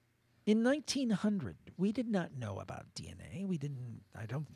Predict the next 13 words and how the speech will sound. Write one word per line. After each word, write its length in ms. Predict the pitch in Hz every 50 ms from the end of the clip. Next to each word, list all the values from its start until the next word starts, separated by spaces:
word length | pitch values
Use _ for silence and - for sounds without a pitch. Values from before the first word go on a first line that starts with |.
| - _
unless 340 | - 175 165 175 190 185 -
I'm 200 | 190 185 170 160
missing 340 | 170 208 214 - 208 180 156
something, 480 | - 180 156 147 139 190 190 202 202
uh, 320 | 190 165 160 156 156 147 156
I 140 | 156 170 170
don't 240 | 147 165 165 160 147
think 200 | - 160 - -
we 120 | 170 175
even 180 | 185 175 196 190
knew 140 | 208 214 226
it 80 | 214
existed. 480 | 202 160 147 151 254 285 - - -